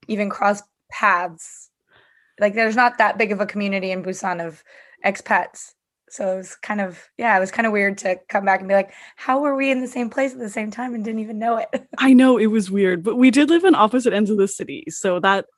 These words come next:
Speaker 2: maybe explains it a little bit. But I mean, it's
Speaker 1: Mm-hmm.
Speaker 2: weird that we never just randomly, like,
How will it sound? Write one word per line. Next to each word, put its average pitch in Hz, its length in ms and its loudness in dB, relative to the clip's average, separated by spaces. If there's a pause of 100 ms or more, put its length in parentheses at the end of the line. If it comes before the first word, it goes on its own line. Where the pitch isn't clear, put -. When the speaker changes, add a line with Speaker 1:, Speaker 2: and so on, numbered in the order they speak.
Speaker 2:
maybe 220 320 -4
explains 185 480 -6
it 170 80 -6
a 160 60 -8
little 233 220 -6
bit. 403 240 -4 (100)
But 208 320 0
I 254 140 0
mean, 247 260 0
it's 233 140 0
Speaker 1:
Mm-hmm. 233 40 -6
Speaker 2:
weird 262 220 0
that 254 100 2
we 254 140 0
never 220 320 0
just 208 180 -6
randomly, 196 460 -4
like, 180 200 -6